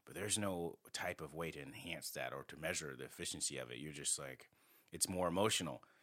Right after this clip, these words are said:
And at least you guys are, you know, in the background, you know, have some data or gathering some data eventually to where you kind of, you know, or you're testing out the actual beats and gathering the knowledge, then putting it live. Whereas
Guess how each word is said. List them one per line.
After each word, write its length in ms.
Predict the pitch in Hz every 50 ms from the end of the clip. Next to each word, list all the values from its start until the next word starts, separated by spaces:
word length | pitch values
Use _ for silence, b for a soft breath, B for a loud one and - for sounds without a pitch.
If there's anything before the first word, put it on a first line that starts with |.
| b b b b
And 280 | 87 87 87 85 85
at 60 | 82 85
least 240 | 104 120 117 -
you 60 | 123 107
guys 240 | 101 92 92 90
are, 140 | 90 82 76 -
you 120 | 92 87
know, 80 | 82 82
in 100 | 80 80
the 60 | 78
background, 720 | 73 - 92 104 - - - 80 78 71 71 71 71 73 - -
you 140 | 82 80 76
know, 200 | 73 71 67 67
have 300 | - 87 85 78 69 -
some 260 | - - 90 85 85 80
data 280 | 82 73 73 76 76
or 80 | 73 71
gathering 440 | - 82 78 85 98 98 90 76 69
some 180 | - 73 71
data 260 | 67 69 69 71 69 69
eventually 460 | 69 69 73 69 - - 78 71 67
to 120 | - 82
where 300 | 78 73 73 71 71 69 - b b b b b b b
you 80 | 82
kind 240 | 78 - 92 85 78
of, 160 | 71 69 69 - - - _ _ -
you 120 | - 92 82
know, 220 | 73 69 64 53 -
or 160 | - 82 85
you're 100 | 87 85
testing 440 | 78 - - 104 95 - - 80 73
out 120 | 69 64 -
the 80 | 65
actual 280 | 65 60 - - 73 69
beats 340 | - 71 69 65 - - -
and 120 | 71 71 69
gathering 340 | 73 73 71 71 73 73 69
the 80 | 69
knowledge, 280 | 67 67 65 67 69 - -
then 200 | 85 87 87 78
putting 320 | - - 82 73 73 71
it 120 | 69 - -
live. 440 | 67 76 73 67 65 62 62 - - b b b b b b
Whereas 340 | - 80 80 78 76 -